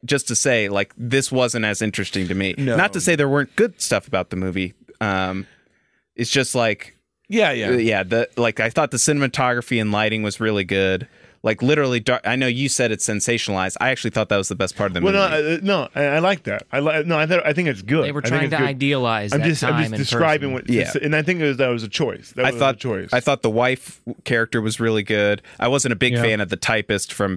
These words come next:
Speaker 1: Baby Driver.
Speaker 2: Oh, I was a big fan of her.
Speaker 1: <laughs> Okay.
Speaker 2: But that's for another reasons.
Speaker 1: Uh,
Speaker 4: Well, they,
Speaker 2: Um,
Speaker 4: they kinda hyped her up at the beginning, but they, they kind of, like,
Speaker 2: No.
Speaker 4: forgot about her later on,
Speaker 2: But in,
Speaker 4: so.
Speaker 2: but in,
Speaker 1: Yeah, they
Speaker 2: but
Speaker 1: did.
Speaker 2: it did, and it made sense that their, their women were quiet back then,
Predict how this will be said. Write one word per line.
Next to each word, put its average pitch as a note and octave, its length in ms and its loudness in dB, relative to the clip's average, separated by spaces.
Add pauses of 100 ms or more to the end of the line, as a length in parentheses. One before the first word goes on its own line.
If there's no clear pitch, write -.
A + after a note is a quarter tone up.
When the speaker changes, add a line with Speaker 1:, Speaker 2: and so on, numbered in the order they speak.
Speaker 1:
Baby G2 240 0
Driver. F2+ 360 0
Speaker 2:
Oh, D3 120 4
I E3+ 180 2
was D3+ 140 -2
a G#2+ 40 -10
big A2 160 -2
fan G#2 220 -4
of G2+ 80 -4
her. G2+ 300 -4 (120)
Speaker 1:
<laughs> - 80 -4 (160)
Okay. A2 420 -4
Speaker 2:
But C#3+ 60 0
that's D#3+ 180 2
for - 100 -10
another A#2+ 260 -2
reasons. G2+ 440 -6 (260)
Speaker 1:
Uh, - 120 -8
Speaker 4:
Well, G#2+ 600 4
they, A#3+ 120 2
Speaker 2:
Um, B3 80 -4
Speaker 4:
they A3 120 0
kinda A#3+ 260 0
hyped G3+ 280 -2
her F3+ 140 2
up G3+ 100 -2
at E3 100 -4
the C#3 80 -8
beginning, B2 440 -4
but A#2+ 200 -2
they, C3+ 280 0 (260)
they C#3 140 -2
kind D3 280 0
of, B2+ 140 -2
like, E3 140 2
Speaker 2:
No. D3+ 100 2
Speaker 4:
forgot C3 260 2
about B2 200 -2
her B2 120 -2
later B2 280 -2
on, A#2+ 100 0
Speaker 2:
But G3+ 120 6
in, A3 120 4
Speaker 4:
so. F3 60 -8
Speaker 2:
but A2 140 4
in, G#2 80 4
Speaker 1:
Yeah, E2+ 160 2
they D#2 180 -4
Speaker 2:
but G#3+ 160 4
Speaker 1:
did. - 100 0
Speaker 2:
it E3+ 140 0
did, B2+ 240 2
and C#3+ 100 -2
it - 40 0
made E3+ 220 0
sense C#3+ 280 -2
that B2+ 200 -2
their, B2+ 160 -2
their A#2+ 280 -2
women B2 400 -2
were A2 100 -4
quiet G#2+ 460 -2
back G#2 220 -4
then, G2+ 440 -6